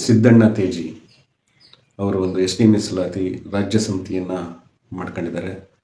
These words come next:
ಇವರೆಲ್ಲರೂ ಸೇರ್ಕೊಂಡು ಹದಿನೈದನೇ ತಾರೀಕು ಸುವರ್ಣಸೌಧದ ಮುಂದೆ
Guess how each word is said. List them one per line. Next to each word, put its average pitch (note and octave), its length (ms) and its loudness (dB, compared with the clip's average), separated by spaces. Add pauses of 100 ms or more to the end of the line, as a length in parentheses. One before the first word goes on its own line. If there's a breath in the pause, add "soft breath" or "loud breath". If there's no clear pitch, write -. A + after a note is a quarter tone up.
(420)
ಇವರೆಲ್ಲರೂ G#2+ 480 4
ಸೇರ್ಕೊಂಡು G2+ 600 0
ಹದಿನೈದನೇ A2+ 540 4
ತಾರೀಕು G#2 500 0
ಸುವರ್ಣಸೌಧದ G#2+ 840 2
ಮುಂದೆ F#2 600 -2